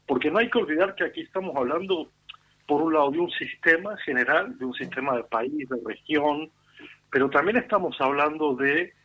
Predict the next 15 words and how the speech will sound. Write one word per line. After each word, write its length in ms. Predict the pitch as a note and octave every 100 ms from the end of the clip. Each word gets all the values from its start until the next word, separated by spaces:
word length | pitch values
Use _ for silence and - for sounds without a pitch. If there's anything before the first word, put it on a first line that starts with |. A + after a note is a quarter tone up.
| _ - - _ _ -
la 140 | B2+
localidad, 800 | C#3 C3+ D3+ C3+ B2+ D#3+ E3 C#3
la 160 | B2
comunidad, 880 | A#2+ C#3+ C3+ C#3+ C#3 C#3+ D#3+ C#3+ A#2+
lo 160 | B2 A#2
singular, 680 | - B2+ B2+ C3 C#3+ C#3 B2
lo 180 | A#2+ -
específico, 960 | - A#2 - D#3 B2+ - A#2+ - G#2+ G#2
¿no? 240 | D3+ F#3 _ _
Y 80 | D3
hay 120 | D3
que 100 | E3
articular 580 | D3+ D#3 C#3+ C#3 D3+ D#3+
ambas 300 | C#3 B2 -
cosas. 460 | - E3 - A2